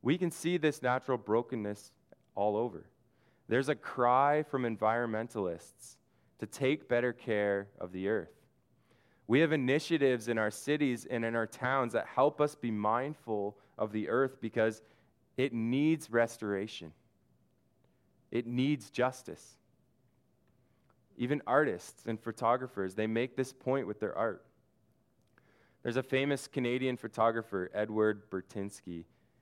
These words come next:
Uh, he takes photos to kind of show the interaction between modern industry and nature. And he's making a similar point. He's, his point is that creation, or the natural world, is broken.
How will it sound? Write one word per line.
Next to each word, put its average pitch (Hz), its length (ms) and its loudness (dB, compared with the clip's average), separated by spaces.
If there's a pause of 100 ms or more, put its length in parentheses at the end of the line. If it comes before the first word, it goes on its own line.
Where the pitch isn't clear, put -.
Uh, 104 120 -2
he 123 120 -4
takes 139 220 0
photos 139 440 4
to 127 80 -8
kind 123 180 -2
of 113 80 -4
show 127 360 2
the 127 160 -2
interaction 117 680 -2
between 107 560 -4 (460)
modern 131 440 4
industry 123 720 -4 (480)
and 98 220 -4
nature. 98 420 -6 (220)
And 113 120 -4
he's 120 200 -4
making 139 540 -2 (120)
a 123 80 -4
similar 127 380 0
point. 127 380 -4 (120)
He's, 107 140 -8 (140)
his 117 160 -8
point 139 280 -2
is 123 140 -2
that 123 260 2 (200)
creation, 120 760 0 (300)
or 110 80 -2
the 113 80 0
natural 123 580 0
world, 110 540 4 (640)
is 110 120 -4
broken. 107 480 -2